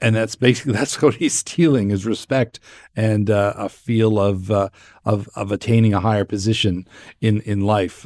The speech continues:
uh, even if it's just for a brief instant. And so it's, it's, it's a very kind of perplexing sort of case, and, and it's the, the legal, uh, the legal aspect of it in the courtroom where the,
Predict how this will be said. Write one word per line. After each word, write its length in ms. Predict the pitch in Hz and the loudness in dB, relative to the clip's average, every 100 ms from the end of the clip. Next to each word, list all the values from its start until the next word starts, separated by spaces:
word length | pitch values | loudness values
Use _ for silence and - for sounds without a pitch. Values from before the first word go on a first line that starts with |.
| - | -6
uh, 400 | 101 92 92 104 | -4 -4 -8 -6
even 260 | - 123 117 | 0 4 4
if 100 | 101 | 2
it's 120 | 104 | -4
just 240 | - 104 - | -4 -4 0
for 280 | 110 98 101 | 0 2 0
a 100 | 92 | -2
brief 280 | 110 98 | -2 -2
instant. 460 | 107 104 - 85 - - | 0 -2 -2 -10 -10 -6
And 340 | 98 98 - - | -4 -6 -8 -8
so 220 | - 113 | -2 0
it's, 180 | 113 - - _ - - - | 0 -4 -16 _ -20 -20 -8
it's, 240 | - 117 - | -4 -4 -4
it's 180 | - 120 | -6 -2
a 60 | |
very 360 | 104 127 123 117 | 2 4 4 -2
kind 220 | - 131 | -4 -2
of 140 | 120 - | -2 -2
perplexing 840 | - 143 - 127 - 143 131 127 | -2 -2 -2 -4 2 4 6 4
sort 220 | 120 131 120 | 4 2 2
of 100 | - | 0
case, 540 | 135 135 196 - - | 2 2 2 -2 -4
and, 240 | 127 113 | 0 2
and 240 | 113 113 113 | 2 0 -2
it's 300 | 110 - - | -4 -10 -8
the, 160 | 117 104 104 | -6 -6 -6
the 100 | 113 | -4
legal, 540 | 110 123 135 135 127 | 0 2 4 4 4
uh, 240 | 113 113 107 - - - - - | 4 2 0 -4 -20 -20 -20 -2
the 120 | 120 | 0
legal 340 | 113 127 127 120 | 4 4 4 4
aspect 500 | 117 117 - 113 127 | 2 0 -2 -2 0
of 120 | 120 | 2
it 80 | 120 | 2
in 60 | 107 | 0
the 60 | |
courtroom 480 | 107 127 123 127 131 | -2 0 0 2 4
where 120 | 120 | 4
the, 220 | 107 101 | 4 0